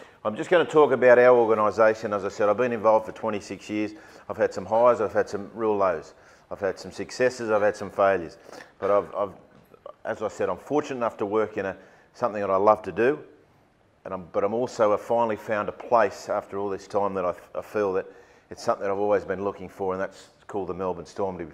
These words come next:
part of it and be able to contribute to it. Again, I feel very fortunate. Um, I'm certainly not an expert,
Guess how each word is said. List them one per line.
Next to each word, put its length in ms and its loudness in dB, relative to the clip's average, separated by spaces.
part 280 4
of 80 0
it 80 -6
and 100 -10
be 60 2
able 220 4
to 80 -8
contribute 560 -10
to 180 -2
it. 160 -4
Again, 300 -8
I 80 -6
feel 180 -4
very 240 0
fortunate. 480 -10
Um, 320 4
I'm 120 -2
certainly 320 6
not 160 6
an 80 2
expert, 400 2